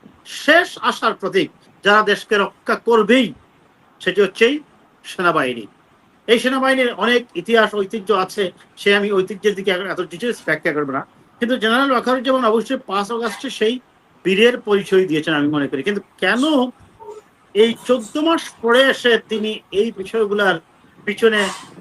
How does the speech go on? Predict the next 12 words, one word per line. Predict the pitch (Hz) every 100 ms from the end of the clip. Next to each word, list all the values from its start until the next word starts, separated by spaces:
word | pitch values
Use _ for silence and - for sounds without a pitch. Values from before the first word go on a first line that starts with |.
| - _
এইভাবে | 202 240 233 233 208
নিজেকে | 190 202 208
বিতর্কিত | 160 156 175 180 214
করছেন, | 180 - 175
আমি | 160 196
জানি | 170 147
না। | 113 90 _ _ _ _ _ _ _ -
But | 233 - _ _ _ _ -
দিন | 240 294
শেষে, | 311 277 311 339 - _ _ _ _ _ _ -
at | 190
the | 202